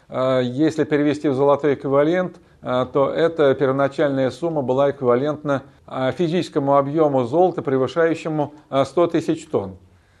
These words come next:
Для вашей справки, э, накануне Первой мировой войны, э, официальные золотые резервы ведущих стран, э, были меньше двадцати тысяч тонн. Э, вот, э,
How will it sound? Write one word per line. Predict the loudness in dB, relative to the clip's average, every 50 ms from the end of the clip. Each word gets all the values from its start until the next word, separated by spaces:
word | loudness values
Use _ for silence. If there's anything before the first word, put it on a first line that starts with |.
| _ _ 0
Для | 2 4 4
вашей | 4 4 2 0 -2
справки, | -2 0 2 2 4 2 2 2 2 2
э, | 2 0 -2 -4 -4 -2
накануне | 0 0 0 2 2 2 2 2 0 0 0 -2
Первой | 0 2 2 2 2 2
мировой | 2 2 4 4 4 4 4
войны, | 4 2 2 2 0 -2 -4 -4 -6 -10 -20 _ _ _ _
э, | -10 -6 -2 0 0 2 2 2 2 0 0 0
официальные | 0 -2 -2 -2 0 0 0 0 0 -2 -2
золотые | 0 2 2 0 0 0 0 0 2 2
резервы | 0 -2 -2 0 2 2 2 2 2 2 2
ведущих | 2 0 0 0 0 -2 -2 -2 -6 -6
стран, | -6 -2 0 2 2 2 0 -4 -10 -18 -20 _ _ -4
э, | 0 2 4 4 4 2 0 -4 -14 -20 _ -6
были | 0 2 4 4 4
меньше | 2 0 -2 -2 -2 -2 0
двадцати | 2 2 0 2 0 -2 -2 -2 -4
тысяч | -2 -2 -6 -6 -6 -8 -6
тонн. | -6 -6 -6 -8 -12 -18 _ _ _ _ _ _ _ _ -20 _ _ -6
Э, | -2 0
вот, | 2 4 2 2 2 4
э, | 6 8 8 8 10 10 8 8 8 6 2